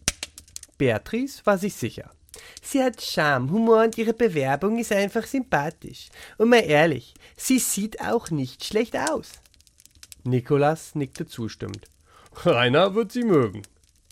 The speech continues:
Auch wenn Felix nicht vollkommen überzeugt war, einigten sie sich, Sabine mit aufzunehmen.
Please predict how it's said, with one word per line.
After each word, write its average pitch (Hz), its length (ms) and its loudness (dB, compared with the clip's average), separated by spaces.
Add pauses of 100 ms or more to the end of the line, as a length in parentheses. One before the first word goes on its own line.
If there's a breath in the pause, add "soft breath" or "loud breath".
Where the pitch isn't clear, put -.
(560)
Auch 185 360 -6
wenn 190 180 -2
Felix 190 580 -4
nicht 170 260 -6
vollkommen 143 800 -2
überzeugt 127 760 -4
war, 147 200 2 (440 loud breath)
einigten 262 500 0
sie 226 140 -2
sich, - 420 -6
Sabine 131 680 0 (120)
mit 247 280 -4 (140)
aufzunehmen. 110 720 -12